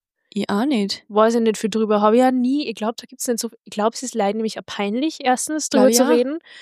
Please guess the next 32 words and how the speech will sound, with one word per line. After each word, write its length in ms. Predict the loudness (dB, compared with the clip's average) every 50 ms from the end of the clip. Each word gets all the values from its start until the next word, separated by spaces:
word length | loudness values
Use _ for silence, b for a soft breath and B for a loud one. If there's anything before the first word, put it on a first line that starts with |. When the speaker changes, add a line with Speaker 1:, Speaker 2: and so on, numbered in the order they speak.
| B B B B B B B _ _ _ _
Speaker 2:
Ähm, 720 | 2 2 4 4 4 2 2 2 0 -2 -4 -6 -8 -12 _
Speaker 1:
Aber 220 | _ -4 -2 0 2
man 120 | 2 0 0
kann 280 | 0 2 4 4 4
ja 180 | 4 4 4 4
nix 300 | 4 2 2 0 -4 -8
dafür. 360 | -10 -10 -10 -6 -4 -2 0
Speaker 2:
man 120 | 0 0 0
kann 160 | 0 2 4
ja 160 | 6 6 4 2
nix 240 | 0 0 -2 -4 -4
dafür, 340 | -4 -4 0 2 4 4 4
aber 80 | 4 2
ich 120 | 0 0 -4 -8
weiß 320 | -4 -2 -2 -2 -2 -4
jetzt 160 | -8 -6 -4
eigentlich 340 | -2 -2 -2 -4 -6 -8 -6
relativ 480 | -4 -2 -2 -2 -2 -4 -8 -10 -6 -4
wenige 540 | -2 -2 0 -2 0 0 0 0 0 0
d-, 160 | -2 -6 -14 -18 -18
Facts 500 | -18 -4 -2 -2 -2 -2 -4 -8 -6 -4
über 160 | -2 -2 -2
feuchte 380 | 0 0 0 0 0 -2 -6 -4
Träume, 260 | 0 0 2 2 2
Speaker 1:
So, 100 | 4 4
Speaker 2:
muss 140 | 4 4 4
ich 80 | 4
ehrlich 240 | 4 2 2 0 -2
Speaker 1:
jetzt 80 | -2 -2
Speaker 2:
sagen. 160 | -2 0 0
Speaker 1:
warte 240 | 0 0 0 0 2
mal. 280 | 2 4 2 2 0